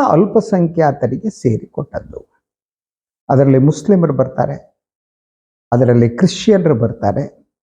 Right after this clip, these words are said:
ಅಲ್ಲಿ ಬೌದ್ಧರು ಬರ್ತಾರೆ, ಜೈನರು especially ಬರ್ತಾರೆ. ಈ ಅಲ್ಪಸಂಖ್ಯಾತರಿಗಾಗಿ ಮಾಡಿದ್ದವರು ಸ್ಪಷ್ಟಪಡಿಸಿದ್ದಾರೆ. ಅಂದ್ರೆ ಮೊದಲನೇದಾಗಿ ಇದು ಮುಸ್ಲಿಮರಿಗೆ ಮಾತ್ರ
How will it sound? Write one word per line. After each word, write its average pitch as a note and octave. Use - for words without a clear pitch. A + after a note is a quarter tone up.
ಅಲ್ಲಿ C#3
ಬೌದ್ಧರು C3+
ಬರ್ತಾರೆ, A2+
ಜೈನರು D3
especially A2+
ಬರ್ತಾರೆ. -
ಈ A3
ಅಲ್ಪಸಂಖ್ಯಾತರಿಗಾಗಿ D#3+
ಮಾಡಿದ್ದವರು F#3
ಸ್ಪಷ್ಟಪಡಿಸಿದ್ದಾರೆ. -
ಅಂದ್ರೆ E3
ಮೊದಲನೇದಾಗಿ D3+
ಇದು G#3
ಮುಸ್ಲಿಮರಿಗೆ E3
ಮಾತ್ರ F#2